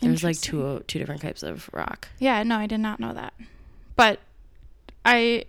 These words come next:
Speaker 2: literally, I wrote in here, "Can't really describe the inside." I'll post a picture, obviously, but for, like, your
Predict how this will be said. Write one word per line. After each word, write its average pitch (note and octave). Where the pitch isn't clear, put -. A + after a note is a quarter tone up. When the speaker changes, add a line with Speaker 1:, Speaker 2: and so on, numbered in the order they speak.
Speaker 2:
literally, A3+
I A3+
wrote G#3
in -
here, A#3
"Can't D4+
really D4+
describe G#3
the A#3
inside." A#3
I'll B3
post F4
a B3
picture, B3
obviously, B3
but G#3
for, A#3
like, G#3+
your G#3